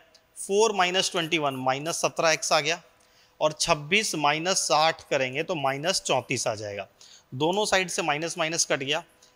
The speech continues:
x is equal to चौंतीस बटे सत्रह, ये कट के आ गया दो, तो x is equal to हो गया ना दो। देखो पहले भी x का वैल्यू दो आया था, अब जब x का वैल्यू मिल गया तो उसको उठा के इक्वेशन, दो इक्वेशन है, किसी में भी पुट करो y का वैल्यू मिल जाएगा।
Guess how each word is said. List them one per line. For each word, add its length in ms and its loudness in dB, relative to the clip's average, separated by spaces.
x 220 0
is 160 -2
equal 260 -2
to 120 -4
चौंतीस 600 -2
बटे 300 -2
सत्रह, 540 -2
ये 140 -8
कट 200 -2
के 120 -2
आ 140 6
गया 160 0
दो, 240 -8
तो 60 -6
x 240 -2
is 120 -6
equal 220 -4
to 80 -10
हो 160 -2
गया 120 -2
ना 100 -2
दो। 100 -4
देखो 160 -6
पहले 280 2
भी 140 4
x 100 -4
का 120 4
वैल्यू 200 4
दो 180 -4
आया 160 4
था, 140 -6
अब 120 0
जब 140 0
x 200 2
का 100 0
वैल्यू 240 2
मिल 120 2
गया 140 2
तो 120 -8
उसको 200 -6
उठा 220 -2
के 100 -6
इक्वेशन, 460 -8
दो 160 -2
इक्वेशन 400 -2
है, 80 -2
किसी 360 2
में 180 2
भी 100 4
पुट 240 -6
करो 480 -2
y 140 4
का 100 2
वैल्यू 260 -4
मिल 160 -10
जाएगा। 300 -12